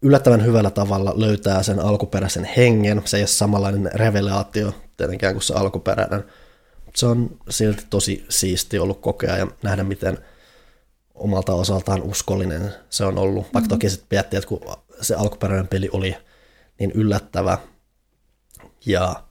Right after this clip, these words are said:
Speaker 1: tavallaan hyvin omalaatu, niin tavallaan tästäkin olisi toivonut vähän enemmän semmosia omalaatuisempia juttuja, mutta tää nojaa hyvin vahvasti myös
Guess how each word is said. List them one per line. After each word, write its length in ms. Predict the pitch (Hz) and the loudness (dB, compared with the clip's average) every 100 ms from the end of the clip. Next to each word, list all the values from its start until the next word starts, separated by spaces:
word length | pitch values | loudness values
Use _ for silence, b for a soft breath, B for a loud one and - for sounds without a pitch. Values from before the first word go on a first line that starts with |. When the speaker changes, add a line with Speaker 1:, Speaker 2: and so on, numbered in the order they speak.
| b b b b b b b _ _ _ - | b b b b b b b _ _ _ -2
Speaker 1:
tavallaan 380 | 110 107 98 92 | 2 4 2 0
hyvin 220 | 104 101 | 0 2
omalaatu, 640 | 110 104 98 95 95 98 | 2 4 4 2 0 0
niin 160 | 98 95 | -2 0
tavallaan 340 | 101 101 101 | 2 2 2
tästäkin 300 | 107 - 113 | 0 0 0
olisi 160 | 98 - | 0 2
toivonut 380 | 98 98 107 104 | 2 2 2 2
vähän 220 | 104 104 98 | 2 0 0
enemmän 280 | 101 101 | 0 0
semmosia 420 | 101 104 101 104 90 | 0 0 0 2 2
omalaatuisempia 800 | 107 110 107 117 120 110 113 110 | 2 4 2 2 2 4 4 4
juttuja, 240 | 107 113 | 4 0
mutta 180 | 104 95 | 2 0
tää 60 | |
nojaa 260 | 95 113 151 | 2 6 6
hyvin 220 | 139 113 | 6 4
vahvasti 360 | 104 101 95 - | 4 2 0 -4
myös 400 | 95 98 - | -4 -6 -8